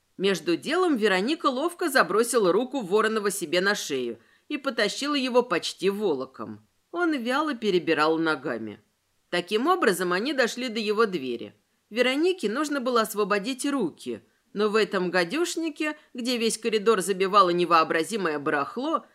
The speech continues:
не было ничего, способного выдержать вес взрослого мужчины. Ни тебе лавочки, ни тебе скамеечки,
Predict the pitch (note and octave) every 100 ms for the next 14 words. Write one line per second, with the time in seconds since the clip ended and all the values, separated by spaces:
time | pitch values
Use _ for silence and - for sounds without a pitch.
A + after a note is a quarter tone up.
0 | - B3+ E4+ C#4 C#4+ C4+ C4 D#4 - E4
1 | A3 D3+ C3+ - C#3 - C4 C4 B3+ A3+
2 | G#3 D4 C#4+ B3 C4 A#3+ G3+ B3 C4 G3+
3 | F#3+ G#3 F#3 G#3 G3+ G#3+ A#3 A#3 - B2+
4 | A#2+ A2+ - _ _ _ - D#4 G4 G4
5 | B3+ G3 G3 C#4+ F#4+ D#4 - - C#4 C4+
6 | _ - A#3+ D#4+ A3 G#3+ A#3+ A#3 G3 E3
7 | D#3+ C#3+ - - C3+ B2